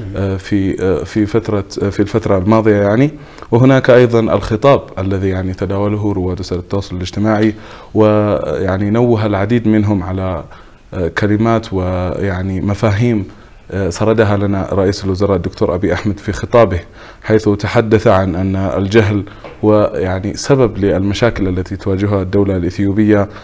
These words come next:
ويعني المشاكل التي تترتب على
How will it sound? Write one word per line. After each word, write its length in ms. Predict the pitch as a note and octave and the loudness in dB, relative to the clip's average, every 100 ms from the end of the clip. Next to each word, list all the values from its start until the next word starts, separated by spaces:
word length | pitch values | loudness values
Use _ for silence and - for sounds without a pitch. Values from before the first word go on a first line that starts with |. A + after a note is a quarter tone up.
| - - | -20 0
ويعني 880 | G#2+ G#2 G#2+ - E2+ - F#2+ G#2+ A2+ | 4 6 6 2 -2 -2 0 2 2
المشاكل 540 | A#2 B2 - D3 B2 A2 | 2 2 2 0 0 0
التي 320 | A2+ - A#2 | -2 -4 -4
تترتب 640 | A#2 A#2+ B2 D3 - F2+ - | -2 0 0 2 2 0 -2
على 360 | G2 G2+ G2+ | -2 0 0